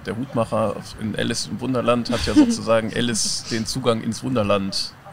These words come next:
ermöglicht. Und das ist so ein bisschen, der Hutmacher hat auch diese Funktion, den, den Zugang ins Wunderland Utopia Stadt zu ermöglichen. Und das war, sind alles so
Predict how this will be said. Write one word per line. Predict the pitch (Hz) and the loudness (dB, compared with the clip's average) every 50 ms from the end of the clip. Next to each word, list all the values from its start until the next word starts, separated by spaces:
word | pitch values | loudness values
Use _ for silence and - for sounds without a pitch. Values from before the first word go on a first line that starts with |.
| - - - | -20 -10 -4
ermöglicht. | 107 101 104 110 113 - - 120 127 - - - 120 | -2 0 0 0 0 -2 -2 -4 -4 -4 -6 -6 -6
Und | 104 98 - | -6 -2 -2
das | 101 107 - - | -2 -2 -2 -4
ist | 107 - | -4 -4
so | - 113 | -2 -2
ein | 107 104 | -2 -2
bisschen, | - 123 - - - 113 107 104 | -2 -4 -4 -4 -4 -2 -2 -2
der | - 101 104 107 | -2 -4 -4 -4
Hutmacher | 127 113 - - 107 104 - - 101 104 | -6 -6 -2 0 0 0 2 2 0 0
hat | 107 98 - | 0 -2 -2
auch | - - 104 | -4 -4 -4
diese | - - 104 90 110 | -4 -6 -6 -6 -8
Funktion, | - - 104 98 - - 107 98 101 104 104 98 - - - - - - - - - - - - - - - - - - - - - - - 95 | -10 -10 -10 -10 -8 -6 -6 -4 -2 -2 -2 -4 -6 -10 -16 -20 -20 -20 -18 -20 -20 -20 -20 -20 -20 -20 -20 -20 -20 -20 -20 -20 -20 -12 -6 -4
den, | 104 107 101 - - - - - 107 104 - - - - - - - | -2 -2 -2 -2 -6 -8 -8 -6 -6 -6 -6 -8 -14 -18 -18 -8 -6
den | - 101 92 | -4 -2 -2
Zugang | - - 165 151 127 120 117 120 | 0 0 0 2 4 4 4 4
ins | 107 110 107 - | 2 0 -2 -2
Wunderland | 120 120 120 110 104 107 104 98 | -2 0 2 2 2 2 0 -2
Utopia | 98 98 - 107 - 110 - | -4 -6 -8 -6 -6 -6 -6
Stadt | - - - | -6 -6 -6
zu | - - | -6 -6
ermöglichen. | - 95 95 98 107 - - 95 - - 139 123 - - - - - - - - - - - - - - | -4 -4 -4 -4 -4 -6 -6 -8 -8 -6 -8 -8 -10 -12 -18 -20 -20 -20 -20 -20 -20 -20 -20 -20 -14 -6
Und | - 113 107 104 107 101 - - - | -2 0 0 2 0 -2 -4 -8 -2
das | - 117 110 - - | -2 0 0 2 2
war, | 107 113 131 127 117 | 4 4 4 4 2
sind | - - 123 131 - - | 0 -2 -4 -4 -4 -2
alles | - 123 135 139 - - - | -2 0 0 0 0 0 0
so | 123 123 123 120 107 | 0 0 0 0 -2